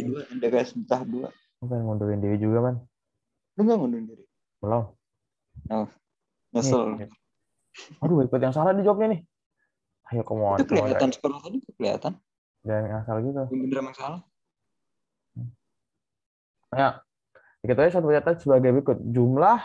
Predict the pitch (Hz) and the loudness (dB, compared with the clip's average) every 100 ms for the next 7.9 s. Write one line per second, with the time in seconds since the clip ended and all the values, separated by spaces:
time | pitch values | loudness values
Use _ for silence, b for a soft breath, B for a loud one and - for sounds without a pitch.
0 | - - 127 131 135 139 139 131 135 131 | -10 -2 2 6 6 6 2 4 4 2
1 | - 185 - - - _ _ _ _ _ | 2 -2 -2 -10 -20 _ _ _ _ _
2 | _ _ _ _ _ 117 127 123 127 127 | _ _ _ _ _ 2 4 6 4 6
3 | 151 127 - 123 123 127 135 131 127 117 | 4 2 -2 0 2 2 0 2 2 2
4 | 135 123 - - 123 110 113 _ _ _ | 0 -4 -10 -10 -10 -10 -14 _ _ _
5 | _ _ _ _ _ 127 147 196 214 185 | _ _ _ _ _ -2 4 4 4 4
6 | 170 151 147 - 147 143 131 135 127 123 | 4 4 2 -2 -4 0 0 2 0 0
7 | 131 - 139 123 123 123 131 120 | -2 0 0 2 0 0 -2 -4